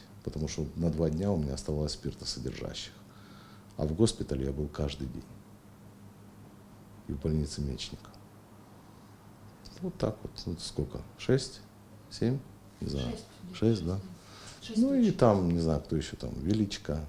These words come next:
Speaker 1: такой был персонаж, Вилкула дружок, которого якобы кто-то выкрал, потом оказалось не выкрал, потом опять выкрал, потом оказалось, что он баллотируется вместе со мной в Чернигове <coughs> а,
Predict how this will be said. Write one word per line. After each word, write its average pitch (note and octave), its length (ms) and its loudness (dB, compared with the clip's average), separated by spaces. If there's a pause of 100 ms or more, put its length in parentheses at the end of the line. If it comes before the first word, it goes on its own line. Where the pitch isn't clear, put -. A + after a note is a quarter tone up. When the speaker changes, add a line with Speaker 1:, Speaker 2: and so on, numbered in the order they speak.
(200)
Speaker 1:
такой D2 380 -4 (120)
был C#2 200 -6 (100)
персонаж, C#2 540 -4
Вилкула C#2 460 -4
дружок, C2+ 380 -6 (880)
которого C#2+ 360 2
якобы C2+ 500 -2 (640)
кто-то C2+ 260 -4
выкрал, F#2 480 2 (120)
потом C2+ 280 -4
оказалось C#2 480 -2
не C2+ 60 -2
выкрал, F2+ 440 0
потом C#2 340 -6
опять C2+ 280 -4
выкрал, G#2+ 320 -2
потом D#2 340 0
оказалось, D2 600 -2
что - 120 -8
он C2+ 120 -4
баллотируется C#2+ 680 -4
вместе C#2+ 340 -4
со - 120 -6
мной - 180 -4
в - 60 -8
Чернигове F#2+ 580 0 (560)
<coughs> - 460 -8
а, F2 640 8